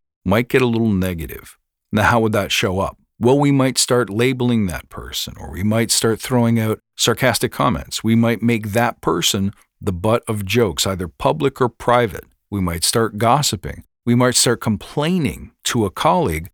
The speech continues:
without addressing the actual person that's the cause of our suffering.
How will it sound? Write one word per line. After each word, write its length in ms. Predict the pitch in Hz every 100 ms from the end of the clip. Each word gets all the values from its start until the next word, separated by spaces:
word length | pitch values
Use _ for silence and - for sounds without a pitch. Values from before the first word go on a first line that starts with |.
| _
without 400 | - 95 117 135
addressing 840 | 139 104 120 165 196 - - 67 _ _
the 200 | 107 107
actual 520 | 113 113 - 95 82 -
person 540 | - 202 - - - _
that's 220 | 87 -
the 100 | -
cause 380 | 101 127 120 110
of 100 | 104
our 80 | 104
suffering. 560 | - 113 101 123 -